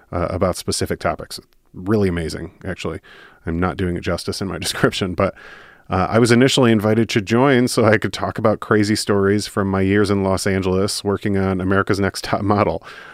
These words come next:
Uh, <laughs> that's, that's another podcast. But I soon found, uh, you know, a couple other reasons I would end up utilizing more than anything. I found some podcast rooms that helped me begin to build friend request up a little bit. And then I found sobriety rooms,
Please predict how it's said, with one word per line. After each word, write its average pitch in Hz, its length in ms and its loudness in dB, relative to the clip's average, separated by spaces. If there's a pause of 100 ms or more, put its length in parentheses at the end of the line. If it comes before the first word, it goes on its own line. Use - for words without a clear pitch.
(160)
Uh, 92 320 4
<laughs> - 60 -16 (880)
that's, - 220 -4
that's 107 240 0
another 101 280 2
podcast. - 480 -8 (640)
But 113 160 4
I 120 100 6
soon 175 300 4
found, 139 460 4
uh, 113 340 4
you 117 80 4
know, 135 140 4
a 131 60 4
couple 147 240 2
other 214 160 4
reasons - 500 -4 (120)
I 104 120 0
would 101 120 2
end 98 180 0
up 92 120 -2
utilizing 92 640 0 (440)
more 107 160 4
than 104 120 4
anything. 135 400 2 (360)
I 98 60 0
found 107 200 2
some 90 120 -4
podcast 127 500 0
rooms 131 320 0
that 95 120 -2
helped 104 240 -4
me 95 360 0 (100)
begin 101 340 0
to 92 120 -4
build 95 320 -4
friend 92 260 -2
request 104 380 -2
up 101 140 -2
a 113 40 0
little 120 220 0
bit. 135 200 -2 (680)
And 104 120 4
then 104 100 4
I 104 60 4
found 107 260 2
sobriety 101 500 0
rooms, - 420 -10